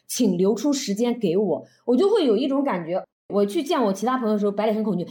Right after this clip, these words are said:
但今天这个问题解决了，我觉得不是百里的恐惧，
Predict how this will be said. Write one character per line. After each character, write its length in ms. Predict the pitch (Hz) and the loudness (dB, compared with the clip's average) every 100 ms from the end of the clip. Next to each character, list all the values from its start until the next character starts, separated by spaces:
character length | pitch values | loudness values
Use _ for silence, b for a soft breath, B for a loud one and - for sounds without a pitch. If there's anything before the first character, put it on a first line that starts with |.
| B | B
但 120 | 359 339 | -4 2
今 160 | 403 | 2
天 160 | 392 381 | 4 2
这 80 | 359 | 2
个 80 | |
问 160 | 302 294 | 2 4
题 140 | 214 | 2
解 240 | 220 208 160 | 2 0 0
决 140 | 160 | 0
了， 120 | 185 | 2
我 140 | 180 190 | 2 2
觉 140 | 208 | 2
得 80 | 247 | 2
不 160 | 185 220 | 0 -2
是 120 | 277 | -2
百 200 | 190 196 | -2 0
里 80 | 170 | -2
的 80 | |
恐 240 | 180 170 147 | -4 -6 -6
惧， 260 | 196 160 | -4 -4